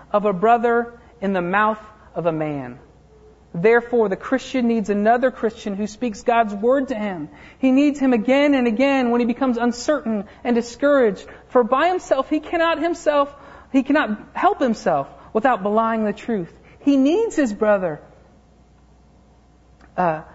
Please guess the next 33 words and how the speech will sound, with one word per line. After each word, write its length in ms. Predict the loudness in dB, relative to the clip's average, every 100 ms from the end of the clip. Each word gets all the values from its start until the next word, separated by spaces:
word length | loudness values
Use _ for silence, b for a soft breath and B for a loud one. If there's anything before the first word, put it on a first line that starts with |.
| B _ -2
as 200 | 0 0
a, 160 | -2 -2
as 160 | 0
a 60 | 0
bearer 560 | 4 4 4 2 -4 -12 -4
and 180 | -4 -2
proclaimer 800 | -4 -2 0 2 2 0 -4 -12
of 80 | -4
the 100 | -2
divine 460 | -2 0 0 0
word 200 | 0 0
of 80 | -2
salvation. 680 | -4 -2 -2 -4 -8 -14 -20 -20 _ b b b -8
The 80 |
Christ 540 | -8 -4 0 0 0 0
in 120 | 0
his 160 | 2 2
own 220 | 2 2
heart 360 | 2 0 -2 B B
is 140 | -4
weaker 540 | 0 0 2 0 -2 -4 -10
t-, 120 | -6 -2
at 160 | -2
times 340 | 0 0 0 -2
than 80 | -4
the 80 |
Christ 420 | 0 2 2 2 -6 B B
in 100 | 0
the 80 | 4
word 220 | 4 4
of 60 | 0
his 120 | -4
brother. 540 | -2 -2 -2 -6 -12